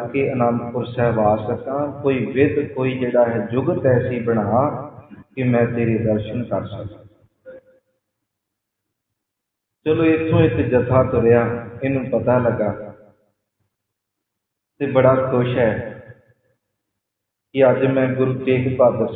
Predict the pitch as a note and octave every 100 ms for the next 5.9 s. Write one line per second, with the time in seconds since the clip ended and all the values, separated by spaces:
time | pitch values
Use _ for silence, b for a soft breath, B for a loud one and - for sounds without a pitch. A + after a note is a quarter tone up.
0 | - A2 A2+ A#2 A2 G#2 G#2+ G#2 G#2 G#2+
1 | - G#2 G#2 G#2+ G2 - G2 - - -
2 | - _ _ _ _ _ _ _ _ _
3 | _ _ _ _ _ _ _ _ _ _
4 | E3 D#3 - - F3+ F3 - E3+ - F3+
5 | D#3+ D3 B2+ A#2+ G#2+ G#2 G#2 F2 E2